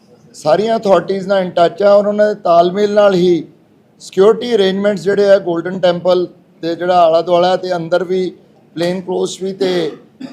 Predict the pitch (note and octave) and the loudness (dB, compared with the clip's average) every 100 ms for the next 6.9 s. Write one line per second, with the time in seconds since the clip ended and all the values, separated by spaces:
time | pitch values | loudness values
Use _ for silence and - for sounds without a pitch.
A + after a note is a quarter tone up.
0 | - D#3 F#3 F#3 F3+ D#3+ - _ _ _ | -10 -6 -2 -2 -2 -4 -8 _ _ _
1 | _ _ _ D3+ D3+ D#3+ F3+ E3 F3+ E3+ | _ _ _ -6 -6 -8 -8 -6 -4 2
2 | E3+ F3 - F3+ F#3 F3+ - _ _ _ | 2 2 -2 -2 -2 -4 -12 _ _ _
3 | _ - _ _ _ - E3+ F3 E3+ E3 | _ -20 _ _ _ -8 -4 -2 -4 -6
4 | D#3+ D3 - - - D#3 D#3+ F3 F#3 F#3+ | -8 -10 -14 -14 -4 -2 0 0 0 0
5 | F#3 F#3+ - _ _ _ E3+ - G#3 G3+ | 2 2 -2 _ _ _ -10 2 2 2
6 | G#3 F#3 G3+ - F3 F3 F#3 F3+ E3+ | -4 -4 -6 -4 -4 -4 -6 -8 -8